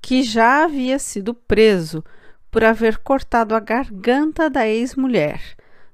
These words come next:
de um casamento anterior ao da mãe de Kathleen. Já a mãe de Kathleen durou pouco nas mãos de Thomas. Ele a matou esfaqueada quando Kathleen tinha apenas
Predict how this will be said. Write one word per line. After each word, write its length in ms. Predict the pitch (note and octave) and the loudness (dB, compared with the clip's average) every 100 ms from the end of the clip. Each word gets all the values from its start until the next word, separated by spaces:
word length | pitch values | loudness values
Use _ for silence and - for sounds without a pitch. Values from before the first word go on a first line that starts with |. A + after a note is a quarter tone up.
| - - | -12 -6
de 60 | |
um 140 | B3 C#4 | -2 -2
casamento 680 | C#4+ C4 C4 E3+ D#3+ - | -2 0 0 -2 -4 -4
anterior 720 | G#3+ C4 B3+ C4 B3 F3 F3 F3 | -4 -2 -2 -2 -2 -4 -4 -4
ao 180 | F#3 G3 | -4 -2
da 140 | G#3 | -4
mãe 200 | G3+ - | -4 -6
de 100 | F#3+ | -10
Kathleen. 480 | - E3 - - - - - - _ - _ _ _ - _ - | -4 -4 -4 -10 -16 -18 -20 -20 _ -20 _ _ _ -20 _ -20
Já 360 | - D#4+ E4 D#4+ | 0 4 6 6
a 60 | |
mãe 380 | B3+ F#3 G3 A#3 | 2 2 0 -2
de 100 | C4 | -6
Kathleen 680 | - B3 G#3+ - G#3+ A#3 A#3 - | -2 0 0 -2 -8 -8 -10 -12
durou 420 | F#3 G#3+ A#3 C4 | -4 0 2 0
pouco 640 | - G#3+ F#3+ F#3 F#3+ - | -2 0 2 2 -2 -6
nas 380 | G#3+ G#3+ A3 - | -4 -2 -4 -4
mãos 340 | E3+ D3+ D3+ D#3 | -6 -4 -6 -6
de 160 | F#3+ | -6
Thomas. 680 | G3 F#3+ - - - - - - - - - - | -2 -2 -2 -10 -14 -16 -20 -20 -20 -20 -20 -12
Ele 220 | - A#3 B3 | 2 2 4
a 80 | |
matou 420 | B3 B3 - F3+ F3+ | 0 -2 -2 -2 -2
esfaqueada 1160 | - - - C4 D4 - C#4+ G3+ G3 F#3 G#3 - - _ - - | -6 -10 0 0 0 -2 0 2 0 -2 -8 -10 -20 _ -20 -6
quando 280 | G#3+ G#3 | -4 -4
Kathleen 500 | G3+ G3+ G3+ - F#3+ | -4 -2 -2 -4 -8
tinha 360 | F#3+ - G3 F#3+ | -8 -6 -6 -6
apenas 600 | - G3 G3+ G3+ - | -4 -4 -2 -4 -8